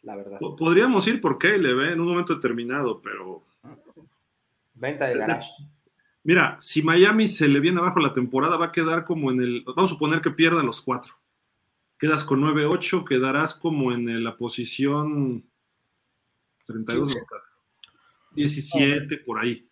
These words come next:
Speaker 3: sí.
Speaker 2: Ya el brinco no te piden, ya no, ya no es de que tengas que dar hasta la camisa, ¿no? Para brincar a un pick alto. O sea, sí, sí vas a perder tres años de primeras rondas,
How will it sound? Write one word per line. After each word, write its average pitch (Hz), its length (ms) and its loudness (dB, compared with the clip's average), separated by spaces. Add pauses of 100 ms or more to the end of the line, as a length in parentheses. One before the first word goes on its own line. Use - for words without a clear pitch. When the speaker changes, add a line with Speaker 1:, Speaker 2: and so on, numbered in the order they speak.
(160)
Speaker 3:
sí. 117 100 -18 (520)
Speaker 2:
Ya 139 140 0
el 180 80 6
brinco 180 440 6
no 165 200 0
te 170 80 0
piden, 151 400 -2
ya 139 140 2
no, 151 260 0
ya 147 120 2
no 160 120 0
es 160 140 -2
de 147 100 0
que 127 100 -2
tengas 143 300 -2
que 151 160 -2
dar 147 240 2 (380)
hasta 107 800 -6
la 104 180 -10
camisa, 117 500 -4
¿no? 143 260 -8
Para 104 420 -6 (260)
brincar 113 380 -2
a 131 140 2
un 127 200 -2
pick 135 200 0
alto. 120 400 -2 (600)
O - 60 -20
sea, 131 140 0
sí, 160 260 4
sí 147 100 2
vas 165 160 2
a 151 100 0
perder 139 340 2
tres 147 200 2
años 147 220 2
de 120 80 -2
primeras 123 380 0
rondas, 156 580 -4